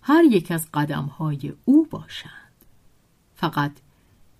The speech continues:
یک تن بازگشت شبانه او را می‌پایید و تخیلش در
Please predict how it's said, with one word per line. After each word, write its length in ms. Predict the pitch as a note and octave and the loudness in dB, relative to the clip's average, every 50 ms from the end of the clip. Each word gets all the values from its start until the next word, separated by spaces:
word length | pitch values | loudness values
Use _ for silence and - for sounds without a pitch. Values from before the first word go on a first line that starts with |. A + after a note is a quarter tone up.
| _ - | _ 2
یک 340 | E4 F#4+ F4 - - - - | 4 4 4 2 -2 -12 -14
تن 440 | - D#3 D#3+ D#3+ D#3 D#3 D3+ D#3 C#3+ | -12 -10 -10 -8 -8 -10 -10 -8 -4
بازگشت 800 | D3+ D#3+ D#3 D3+ D3 C#3+ - D#3+ E3 F#3+ A#3 A#3 - - C4 B3+ | -2 -2 0 -2 -2 -4 -6 -6 -6 -4 -4 -6 -6 -4 -4 -4
شبانه 580 | - - - B3 A#3 G#3 A3+ A3 A3 A3 A3 | -2 0 0 0 2 2 0 -2 -2 0 2
او 320 | A#3 A#3+ A#3 A3 - G#3+ G#3 | 4 4 4 2 0 -2 0
را 140 | G#3 G#3 | 0 0
می‌پایید 920 | G3+ G3 F3+ E3+ F3 F#3 G3 G3 - - - D3+ D3+ D3+ D3+ D3 C#3+ D3 | 0 0 0 0 0 0 0 -2 -4 -8 -8 -6 -4 -4 -4 -4 -6 -6
و 180 | D3+ C#3 C#3 D3 - _ _ _ _ _ _ _ | -8 -8 -8 -10 -14 _ _ _ _ _ _ _
تخیلش 1080 | - F3+ E3 D#3 A2+ - D#3+ D3+ D#3 D3+ D#3+ E3+ E3 D#3 D3 D3 - - - - - - _ _ _ _ - | -8 -6 -6 -6 -4 -2 -2 -2 -2 -2 -2 -2 -4 -4 -6 -10 -14 -18 -20 -20 -20 -20 _ _ _ _ -8
در 180 | - D3+ D3 | -8 -8 -8